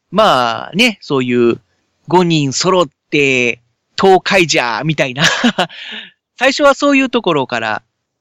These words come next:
始まったりとかはしたんですけども、まあ、そういう戦隊みたいな形になると、それこそ大御所になってくるんで、<laughs> まあ、ちょっと現実的には難しいかな、みたいな。うーん。作るとしたら、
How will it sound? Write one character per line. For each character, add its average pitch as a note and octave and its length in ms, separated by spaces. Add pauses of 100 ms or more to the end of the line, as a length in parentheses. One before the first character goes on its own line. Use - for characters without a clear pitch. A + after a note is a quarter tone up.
始 C#3+ 280
ま C3+ 140
っ B2 40
た - 200
り - 240 (280)
と D#3 120
か D3 140
は A2+ 240 (100)
し - 100
た C4 160
ん D3 140
で B2+ 160
す - 100
け C3 120
ど B2+ 120
も、 F#3 300
ま F#3 120
あ、 D3+ 120 (580)
そ D#3+ 100
う - 20
い D3 80
う B2+ 540
戦 C4+ 420
隊 C4 400
み A#3 100
た F#3+ 100
い D3 60
な C#3 100
形 C#3+ 300
に C#3+ 60
な B2+ 100
る A#2+ 60
と、 - 80
そ - 100
れ F#3+ 80
こ F#3 80
そ C3+ 120
大 F3 140
御 F#3 140
所 F#3 140
に F3 80
な B2+ 100
っ - 20
て C3 120
く - 100
る A2+ 80
ん A2 80
で、 A#2+ 480 (200)
<laughs> - 200
ま B3 60
あ、 D#3 80
ち - 140
ょ - 20
っ - 20
と D#3 60
現 G3+ 260
実 A#3+ 220
的 B3 240
に A#3+ 80
は D#3+ 100
難 C#3+ 320
し C#3 160
い A#2 40
か G#2+ 100
な、 F#3 280
み C#3+ 120
た A#2 100
い G#2+ 60
な。 G#2+ 240 (480)
う C#3 40
ー C#3+ 40
ん。 B2 800 (600)
作 - 220
る E4 80
と C4 140
し - 80
た D#4 100
ら、 D#3+ 500